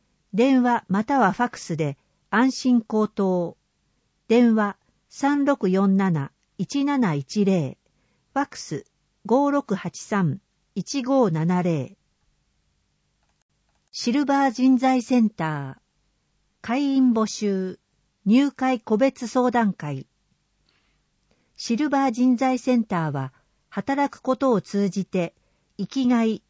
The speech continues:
健康づくり、社会参加をしたいという高齢者の方に、希望と経験や能力に応じて仕事を提供しています。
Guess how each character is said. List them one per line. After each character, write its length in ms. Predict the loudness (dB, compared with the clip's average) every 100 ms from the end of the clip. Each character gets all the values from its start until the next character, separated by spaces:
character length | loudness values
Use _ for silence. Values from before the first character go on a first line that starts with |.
| _
健 180 | 0 0
康 340 | 0 0 0 -2
づ 100 | -4
く 160 | -2
り、 200 | -4 -6 _ _ -14
社 220 | -6 -4
会 240 | -2 -2
参 260 | -2 -2 0
加 160 | -2
を 80 | -4
し 120 | -4
た 160 | -2 -2
い 60 | 0
と 100 | 0
い 120 | 2
う 220 | 2 0 -2
高 260 | 0 2
齢 180 | 2 0
者 140 | -2
の 140 | -4 -4
方 320 | -6 -6 -4
に、 240 | -4 -6 -12 _ _ _ _ -6
希 140 | -2
望 220 | 0 0
と 320 | 0 0 0 -2
経 220 | -2 -2 0
験 260 | 0 2
や 140 | 2 2
能 200 | 2 2
力 280 | 0 0
に 120 | -2 0
応 200 | 0 0
じ 160 | -4
て 260 | -2 -4 -4 _ _ -12
仕 180 | 0 0
事 360 | 2 0 2
を 60 | 2
提 260 | 2 0 2
供 240 | 0 -2
し 100 | -2
て 100 | 0
い 100 | 0
ま 180 | -2 -6
す。 200 | -12